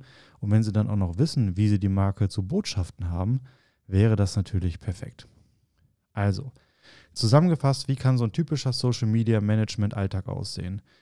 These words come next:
Ihr monitort Zahlen, ihr reportet Zahlen, ihr plant Posts, ihr bereitet Posts vor, ihr fotografiert, filmt, schreibt Texte, schre-, äh, durchlauft die Freigaberoutinen, die es gibt,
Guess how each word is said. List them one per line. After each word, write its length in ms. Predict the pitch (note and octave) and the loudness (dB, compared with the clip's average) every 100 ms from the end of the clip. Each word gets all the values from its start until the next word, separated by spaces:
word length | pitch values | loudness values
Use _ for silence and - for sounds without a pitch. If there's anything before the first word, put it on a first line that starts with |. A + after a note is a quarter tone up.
| _ _ _ | _ _ _
Ihr 280 | C3+ C#3 C#3 | 0 2 2
monitort 580 | B2+ C3 E3+ F3 D#3+ - | 2 2 2 0 -2 -4
Zahlen, 400 | - C3 B2+ B2+ | 0 2 2 2
ihr 240 | A#2+ A#2+ | 2 2
reportet 560 | A2+ G#2+ - F#2 G2 - | 0 -2 -4 -6 -6 -10
Zahlen, 380 | - F2 F2 F2+ | -6 -4 -4 -4
ihr 140 | F#2+ | -6
plant 500 | - - F2+ G2 B2+ | -6 -4 -2 0 -2
Posts, 640 | - C#3+ D3+ - - - - _ _ _ - | 0 0 0 -4 -12 -16 -18 _ _ _ -2
ihr 180 | G#2+ | 0
bereitet 480 | G2 G2 G#2 G2+ G2 | 0 0 0 0 -6
Posts 460 | - F#2 - - - | -4 -4 -4 -8 -6
vor, 380 | E3+ F3 F3 - | -2 0 0 -2
ihr 260 | A2 G2 G2+ | 0 0 0
fotografiert, 760 | - F3 C#3+ C3 - A#2+ A#2+ - | -2 -4 -2 -2 0 0 0 -2
filmt, 420 | - C3 C3+ - | 0 2 2 -2
schreibt 340 | - A2 - | -4 -4 -2
Texte, 520 | C#3 C#3 - B2+ B2 - - - _ _ | -4 -4 -2 0 0 -2 -12 -20 _ _
schre-, 640 | - - A2 A2+ A2+ A2+ | -16 -6 0 4 6 4
äh, 40 | A#2 | 4
durchlauft 520 | B2 A#2+ A2+ A#2+ - | 2 4 2 2 0
die 80 | A2+ | -4
Freigaberoutinen, 1160 | - A2 C#3+ D3+ C3+ C3 B2 B2 B2+ C3+ B2+ B2 | -4 -4 -2 0 0 0 0 -2 -2 0 0 2
die 160 | A#2 | 0
es 140 | A2+ - | -2 0
gibt, 340 | A#2+ A#2 | 0 0